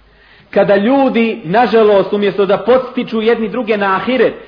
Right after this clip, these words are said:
pogotovo i mi koji idemo u džamiju, žao mi je što vidim, imamo maka i mlađih osoba,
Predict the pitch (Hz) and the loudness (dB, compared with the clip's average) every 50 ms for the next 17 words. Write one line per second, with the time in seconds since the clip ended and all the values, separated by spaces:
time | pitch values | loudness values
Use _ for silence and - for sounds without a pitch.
0 | - - - - - _ _ _ - _ _ _ _ _ _ _ _ _ _ _ | -20 -20 -20 -20 -20 _ _ _ -20 _ _ _ _ _ _ _ _ _ _ _
1 | _ _ _ 170 170 165 233 254 254 247 240 240 254 254 254 233 - 226 233 247 | _ _ _ -6 -2 0 0 2 2 2 0 0 0 -2 -4 -2 0 0 0 0
2 | 240 247 233 226 220 202 160 208 214 226 247 254 247 240 233 208 175 - - 190 | 0 0 2 0 0 0 0 0 2 2 0 0 -2 -2 -2 -2 -2 0 0 0
3 | 226 254 247 247 233 233 233 220 - - 214 214 214 254 233 208 233 220 214 233 | 2 2 2 0 0 -2 -2 -2 -4 -2 -4 -4 -4 -4 -6 -6 -4 -4 -4 -2
4 | 226 233 220 214 208 202 196 208 214 226 220 220 226 208 190 185 208 220 220 196 | -2 -2 -2 -2 -2 -2 0 0 0 0 0 -2 -2 -4 -2 -2 -2 -2 -2 -2
5 | 208 202 196 226 226 - 220 208 185 190 190 170 | -4 -4 -2 -2 -2 -2 -2 -2 0 0 0 0